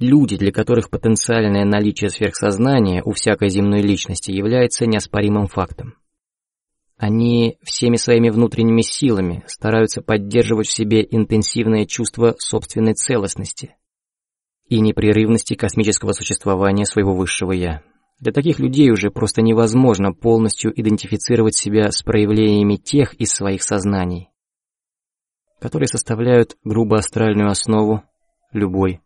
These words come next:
земной личности. Их расширенное сознание не ограничивается жёсткими рамками Земли и её пространства, потому что каждый из них осознаёт себя как нечто гораздо большее, чем просто физическая оболочка или так называемая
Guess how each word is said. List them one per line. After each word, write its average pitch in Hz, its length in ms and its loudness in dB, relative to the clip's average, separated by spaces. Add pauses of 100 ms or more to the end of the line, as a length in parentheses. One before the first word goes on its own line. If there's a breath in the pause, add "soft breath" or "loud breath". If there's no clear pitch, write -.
(240)
земной 95 360 0
личности. 95 580 -8 (1040)
Их 135 180 -2
расширенное 123 520 2
сознание 120 680 4
не 127 160 4
ограничивается 117 960 2
жёсткими 101 480 -2
рамками 98 440 0
Земли 98 480 0
и 120 120 -4
её 98 280 0
пространства, 101 680 -2
потому 95 300 -4
что - 180 -6
каждый 104 440 0
из 95 120 -4
них 120 280 0
осознаёт 101 600 -2
себя 101 280 -2
как - 260 -6
нечто 110 520 0
гораздо 101 380 -2
большее, 92 600 -2
чем 92 280 -6
просто 98 320 -4
физическая - 540 -6
оболочка 95 540 -2
или 98 380 -6 (380)
так - 160 -6
называемая 92 580 -2